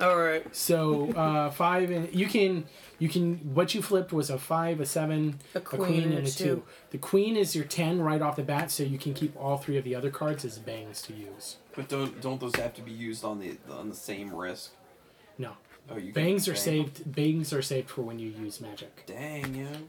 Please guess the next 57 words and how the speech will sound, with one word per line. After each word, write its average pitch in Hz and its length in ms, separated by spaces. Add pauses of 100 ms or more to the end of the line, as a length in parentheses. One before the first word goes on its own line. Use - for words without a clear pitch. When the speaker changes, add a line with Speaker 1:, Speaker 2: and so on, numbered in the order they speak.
(120)
Speaker 1:
right, 185 160
so 196 120
where's 190 220
the 190 80
bang? 165 380
So 170 200
I 170 120
guess 165 160
the 165 260
Speaker 2:
Basically, 202 400
what 175 140
I 160 80
was 160 120
thinking 156 300
is 139 160
if 139 140
you 151 80
have 135 180
your, 131 240
your 127 240
deck 131 260
right 127 240
in 131 120
front 135 260
of 143 80
you, 190 300
Speaker 1:
Uh-huh. 175 240 (260)
Speaker 2:
you 147 100
would 143 120
have 143 160
your 131 100
discard 139 720
pile 139 280
to 143 120
either 131 260
the 120 120
right 131 200
or 135 120
the 135 100
left, 131 460
Speaker 1:
Mm-hmm. 185 220 (280)
Speaker 2:
and 143 160
then 139 140
you 131 80
would 135 120
have 131 220
your, 123 380
your 131 160
bangs 139 440
stacked. - 600 (400)
Speaker 1:
Face 175 240
up, 190 140
face 175 160
down? 196 320 (180)
Speaker 2:
Face - 460
down. 127 300 (220)
Speaker 1:
Okay. 165 280